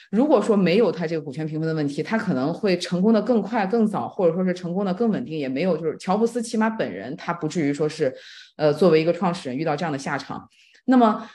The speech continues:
在这个一九七六年四月的时候，苹果公司刚刚设立的时候呢，就是乔布斯和沃兹这两个人各占百分之四十五，然后还有一个叫韦恩的占百分之十。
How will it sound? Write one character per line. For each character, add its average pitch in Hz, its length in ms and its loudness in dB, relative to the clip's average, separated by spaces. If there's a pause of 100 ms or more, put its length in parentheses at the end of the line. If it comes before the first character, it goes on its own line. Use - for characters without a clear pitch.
在 247 220 6
这 233 80 2
个 208 100 4
一 226 180 2
九 190 160 2
七 - 300 -6
六 254 180 2
年 170 200 0
四 254 200 -4
月 190 80 2
的 131 80 -2
时 - 60 -8
候， 135 80 -6
苹 135 80 -16
果 151 140 -4
公 135 120 -4
司 151 120 -8
刚 160 100 -6
刚 160 100 -4
设 165 160 -2
立 156 60 0
的 131 100 -2
时 135 80 -10
候 135 140 -6
呢， 127 260 -2
就 160 160 -2
是 147 140 0
乔 151 160 -4
布 170 80 0
斯 175 100 -4
和 175 140 0
沃 165 160 4
兹 165 140 -4
这 160 80 -2
两 113 160 -4
个 139 80 -8
人 131 160 -6
各 165 100 -2
占 151 100 -2
百 135 80 -6
分 143 80 -8
之 147 80 -4
四 151 160 -8
十 156 80 -4
五， 151 240 -6 (240)
然 156 120 -2
后 170 80 2
还 165 160 0
有 - 20 2
一 - 20 2
个 165 80 0
叫 160 140 2
韦 127 180 0
恩 147 120 -2
的 135 80 -2
占 147 120 -6
百 143 80 -4
分 135 80 -6
之 143 80 -4
十。 127 280 -6